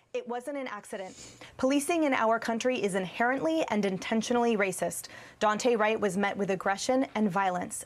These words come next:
I am done with those who condone government-funded murder. No more policing, incarceration,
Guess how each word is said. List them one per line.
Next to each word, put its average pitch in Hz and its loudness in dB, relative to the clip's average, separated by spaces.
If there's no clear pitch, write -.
I 208 2
am 262 4
done 220 2
with 190 2
those 214 2
who 269 0
condone 214 2
government-funded 196 0
murder. 185 0
No 196 0
more 226 4
policing, 285 0
incarceration, 240 2